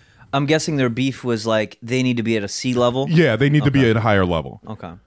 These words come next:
Speaker 2: So, uh, the guy that runs the league, he comes up to me 'cause I'm, I'm the quote unquote manager of the team.
Speaker 1: Mm-hmm.
Speaker 2: So he comes up to me last year and he's, he asks me what my opinion is on Drew's team,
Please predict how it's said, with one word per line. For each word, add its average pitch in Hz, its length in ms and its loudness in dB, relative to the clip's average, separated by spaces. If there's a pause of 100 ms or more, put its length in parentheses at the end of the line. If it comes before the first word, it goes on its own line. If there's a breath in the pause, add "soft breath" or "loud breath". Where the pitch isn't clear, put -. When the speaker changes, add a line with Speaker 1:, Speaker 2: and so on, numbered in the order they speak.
(160)
Speaker 2:
So, 160 540 2 (640)
uh, 127 260 4
the 123 100 2
guy 175 220 4
that 214 140 2
runs 160 240 4
the 143 100 4
league, 123 460 4 (260)
he 156 460 4
comes 143 400 4
up 139 180 2
to 131 360 4
me 123 300 6
'cause 117 140 -2
I'm, 127 260 4
I'm 139 140 2
the 151 160 4
quote 147 380 2
unquote 139 300 2
manager 120 440 4
of 110 80 4
the 117 60 -4
team. 92 380 0 (160)
Speaker 1:
Mm-hmm. 110 240 -6 (240)
Speaker 2:
So - 160 0
he 151 140 4
comes 202 260 2
up 208 140 2
to 180 60 2
me 147 180 4
last 117 420 2
year 90 460 2
and 110 340 4
he's, 113 320 4 (100)
he 127 300 4
asks 127 280 2
me 117 540 4
what 127 240 0
my 131 140 2
opinion 123 380 2
is 117 220 4
on 107 240 2
Drew's 113 360 2
team, 156 440 4